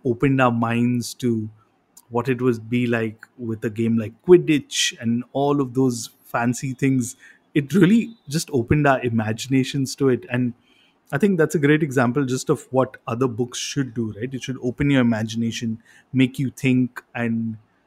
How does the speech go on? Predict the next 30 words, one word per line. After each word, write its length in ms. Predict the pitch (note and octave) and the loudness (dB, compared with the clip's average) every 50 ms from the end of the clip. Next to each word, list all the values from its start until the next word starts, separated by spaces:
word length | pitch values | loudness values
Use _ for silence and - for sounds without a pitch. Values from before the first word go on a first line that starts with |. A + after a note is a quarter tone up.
| _ _ _ _ _ | _ _ _ _ _
yeah, 260 | - C#3 C3 A2+ G#2 - - - | -4 -2 -2 -2 -4 -10 -16 -8
that, 300 | B2 C3+ C3+ C3 C3 - - C3 | -2 -2 -2 -2 -2 -6 -6 -2
I 100 | B2+ C3 | -2 0
think, 240 | C#3+ F3+ D#3 D3 - _ - - _ _ | 0 0 -2 -4 -8 _ -20 -20 _ _
uh, 560 | - C#3+ B2 A#2+ A#2+ A#2 A#2 A#2 A#2 A2+ A2+ A2 | -4 -2 -2 0 0 -2 -2 -2 -2 -4 -6 -6
that's 240 | G#2+ A#2+ A#2+ - - | -6 -6 -6 -4 -2
why 300 | D3 C3+ C3 B2+ B2 - - _ _ _ | -2 0 0 -2 -2 -6 -10 _ _ _
after 280 | - - - - C3+ A#2+ | -10 -10 -4 0 0 2
all 160 | A#2+ A#2+ B2 | 2 2 2
these 300 | B2 C3 C3 B2 A2+ A#2 | 0 -2 -2 -4 -2 -2
years, 400 | A#2+ A#2+ A#2+ B2 A2+ A2 - - _ _ _ _ _ _ _ _ _ _ _ - | 0 0 0 0 -2 -6 -12 -16 _ _ _ _ _ _ _ _ _ _ _ 0
I 140 | C3 B2+ A#2 | 0 0 0
still 280 | - - D#3+ D3 C#3+ C#3+ - _ _ | 0 -2 -2 -2 -2 -2 -6 _ _
so 180 | - - C#3+ | -8 -8 -8
passionately 520 | A#2+ - C#3 A#2 A#2 - - C#3+ C3 C3 B2 | -6 -4 -6 -6 -6 -6 -6 -4 -4 -4 -4
talk 320 | - B2 A2 A2 A2 - | -4 -4 -6 -6 -8 -8
about 340 | B2 A#2+ A#2+ A#2 A#2 A2 - | -6 -4 -4 -4 -4 -6 -8
certain 380 | - - A#2 A2+ A2+ B2 A#2 A2+ | -8 -6 -6 -4 -2 -2 -4 -2
books 280 | A2 A#2+ A#2+ - - - | -4 -6 -8 -8 -8 -6
and 100 | A#2+ A#2+ | -6 -6
all, 80 | C3 | -6
because 320 | C3+ C3 B2+ B2+ C3 A#2+ A#2+ | -6 -6 -6 -6 -6 -4 -2
they've 240 | C3 B2+ A#2 A#2+ | -4 -4 -4 -4
just 240 | - - C3 - - _ _ - - - - - _ - | -8 -10 -10 -10 -10 _ _ -20 -20 -20 -20 -20 _ -2
had 180 | C3+ B2+ B2+ B2 | -2 -2 0 0
that 180 | B2+ B2 B2+ | -2 -2 -2
impact 460 | C3 B2 A2+ G#2+ A#2+ A2+ A2 - _ | -4 -6 -6 -6 -8 -10 -10 -12 _
on 100 | B2 A#2 | -8 -6
my 140 | A2+ A2+ A2+ | -6 -6 -6
life. 260 | A2 A2 A#2+ B2+ A2 | -6 -6 -6 -6 -8